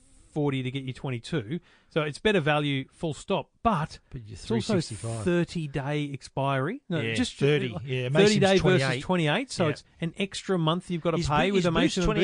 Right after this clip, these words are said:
Speaker 1: Yeah,
Speaker 2: as well?
Speaker 1: twenty-eight.
Speaker 2: Yeah, that's cheeky, isn't it? 'Cause that's thirteen,
Speaker 1: It's thir-, it's
Speaker 2: thirteen
Speaker 1: essentially
Speaker 2: tra-,
Speaker 1: thirteen
Speaker 2: recharges a
Speaker 1: months,
Speaker 2: year.
Speaker 1: right? So there's
Speaker 2: Yeah.
Speaker 1: a huge, there's, there's a whole one of those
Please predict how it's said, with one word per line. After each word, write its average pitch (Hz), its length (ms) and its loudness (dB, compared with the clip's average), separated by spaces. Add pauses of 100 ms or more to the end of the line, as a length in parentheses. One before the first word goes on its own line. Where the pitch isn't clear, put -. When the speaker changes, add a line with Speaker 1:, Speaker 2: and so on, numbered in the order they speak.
(140)
Speaker 1:
Yeah, 156 40 2
Speaker 2:
as 165 80 0
well? 190 100 0
Speaker 1:
twenty-eight. 175 460 -2 (180)
Speaker 2:
Yeah, 120 260 -6
that's 202 180 -2
cheeky, 208 300 -2
isn't 190 100 2
it? 139 80 -2
'Cause 139 140 -2
that's 214 160 0
thirteen, 165 720 0
Speaker 1:
It's 175 180 -2
thir-, 202 260 0
it's 196 120 -6
Speaker 2:
thirteen 180 160 6
Speaker 1:
essentially 170 240 4
Speaker 2:
tra-, 151 120 2
Speaker 1:
thirteen 156 240 4
Speaker 2:
recharges 147 120 6
a - 20 4
Speaker 1:
months, 139 260 2
Speaker 2:
year. 139 180 0
Speaker 1:
right? 156 220 -2
So 190 200 0
there's 220 160 -2
Speaker 2:
Yeah. 262 240 2
Speaker 1:
a - 20 4
huge, 302 260 4
there's, 208 220 2
there's 202 180 2
a 196 60 2
whole 226 420 4
one 180 220 0
of 180 120 2
those 175 360 2